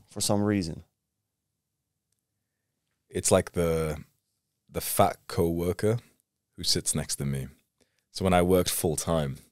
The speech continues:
Speaker 2: I was enlisted into the military as well. And I, I had shaved my head. I would wake up at five, go to the office where we had a gym. I would train there.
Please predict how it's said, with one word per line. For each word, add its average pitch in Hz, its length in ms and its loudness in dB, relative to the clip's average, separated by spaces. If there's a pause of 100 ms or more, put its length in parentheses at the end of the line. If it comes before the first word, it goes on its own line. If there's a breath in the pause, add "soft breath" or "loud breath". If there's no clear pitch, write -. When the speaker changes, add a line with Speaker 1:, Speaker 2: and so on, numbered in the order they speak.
(140)
Speaker 2:
I 76 80 -4
was 78 140 -2
enlisted 76 440 0
into 76 180 0
the 80 80 -4
military 73 560 -2
as 64 120 -4
well. 69 240 -6 (600)
And 76 500 -2 (120)
I, 78 220 -4 (220)
I 85 100 -4
had 82 220 0
shaved 104 320 8
my 98 140 10
head. 87 440 4 (300)
I 87 80 2
would 78 120 2
wake 95 220 6
up 85 100 4
at - 60 4
five, 80 500 4 (100)
go 92 140 4
to 90 120 2
the 78 100 2
office - 360 2
where 78 100 -2
we 76 80 -2
had 78 140 0
a 78 40 -2
gym. 78 300 -2
I 64 40 -4
would 67 120 -6
train 80 300 2
there. 69 240 -4